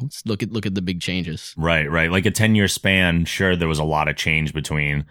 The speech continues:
Speaker 2: the fifties and the sixties, or getting close to the seventies at that point, but
Speaker 1: Mm-hmm.
Speaker 2: it's not gonna be as far off to be like, it, it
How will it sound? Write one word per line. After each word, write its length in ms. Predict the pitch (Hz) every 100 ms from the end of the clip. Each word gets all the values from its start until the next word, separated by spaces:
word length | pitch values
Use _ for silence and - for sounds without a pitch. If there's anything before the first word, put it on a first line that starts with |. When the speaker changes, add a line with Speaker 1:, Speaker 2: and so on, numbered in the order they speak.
| _ _ -
Speaker 2:
the 60 |
fifties 400 | - 80 - 78
and 120 | 73
the 40 | 71
sixties, 680 | - 95 - 80 71 71 - _ _
or 240 | - 76 - -
getting 240 | - 76 69
close 300 | - 78 -
to 80 |
the 80 | 73
seventies 440 | - 85 92 76 69
at 60 |
that 220 | 69 69
point, 280 | - 73 71
but 320 | - 73 69
Speaker 1:
Mm-hmm. 260 | - 104 95 - _ _ _ _ -
Speaker 2:
it's 200 | 92 -
not 200 | 95 87
gonna 140 | 90
be 260 | 82 80 78
as 300 | - 78 80
far 260 | - 82 78
off 240 | 73 73 -
to 80 |
be 180 | 78 76
like, 400 | 73 69 69 69 -
it, 160 | 113
it 140 | 101